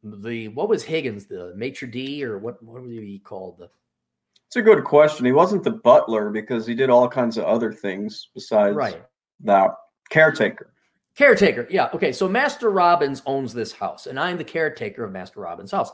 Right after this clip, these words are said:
Speaker 1: I don't make the decision. So whatever reason, Master Robbins is okay with this dog being here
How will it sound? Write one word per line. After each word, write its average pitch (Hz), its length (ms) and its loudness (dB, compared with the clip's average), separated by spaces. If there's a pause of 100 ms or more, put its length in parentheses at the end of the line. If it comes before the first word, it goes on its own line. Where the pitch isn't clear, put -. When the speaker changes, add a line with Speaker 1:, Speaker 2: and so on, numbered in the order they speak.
Speaker 1:
I 262 80 -6
don't 302 100 -4
make 220 180 -4
the 196 60 -8
decision. 180 380 -10
So 135 300 -10 (520)
whatever 98 340 -8
reason, 160 280 -4
Master 165 320 -6
Robbins 143 340 -2
is 110 140 -10
okay 131 400 -6
with 107 360 -12
this 101 260 -14
dog 120 520 -6
being 98 240 -12
here 85 360 -16